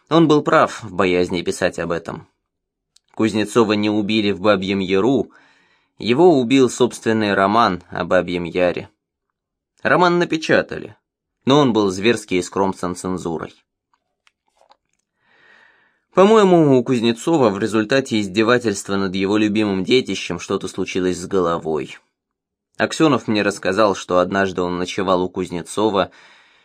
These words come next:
и тот послал к нему с подносом, уставленным напитками, собственную жену, на высоких каблуках и в чём мать родила.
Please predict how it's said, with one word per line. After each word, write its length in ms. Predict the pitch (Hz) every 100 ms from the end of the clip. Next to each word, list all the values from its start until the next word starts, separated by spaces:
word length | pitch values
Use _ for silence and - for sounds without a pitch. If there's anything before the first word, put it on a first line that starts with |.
| _
и 140 | 135 143
тот 220 | 135 -
послал 380 | 104 - 117 110
к 100 | -
нему 240 | 104 110
с 80 | 107
подносом, 720 | - 92 104 107 104 90 92 98
уставленным 680 | 95 - 101 95 92 92 87
напитками, 580 | 87 - 113 - 90
собственную 680 | 92 101 - - 95 92 90
жену, 460 | 90 95 90 62 - _ _
на 100 | 95
высоких 500 | 95 95 90 87 -
каблуках 640 | - 92 85 82 98 107 -
и 100 | 82
в 80 |
чём 200 | - 90
мать 280 | 90 92 85
родила. 520 | 87 82 69 65 -